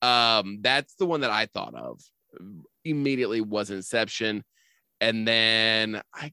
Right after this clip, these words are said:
I can't remember what other movies, but it's like Inception. Like, that's the one where, where the top,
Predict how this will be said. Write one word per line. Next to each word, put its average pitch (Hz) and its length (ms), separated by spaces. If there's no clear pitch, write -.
I 135 80
can't 254 320
remember 165 380
what 107 340
other 135 240
movies, 113 560
but 117 180
it's 131 140
like 175 200
Inception. 123 640
Like, 104 180
that's 139 280
the 143 120
one 123 220
where, 117 120
where 123 120
the 113 100
top, 123 340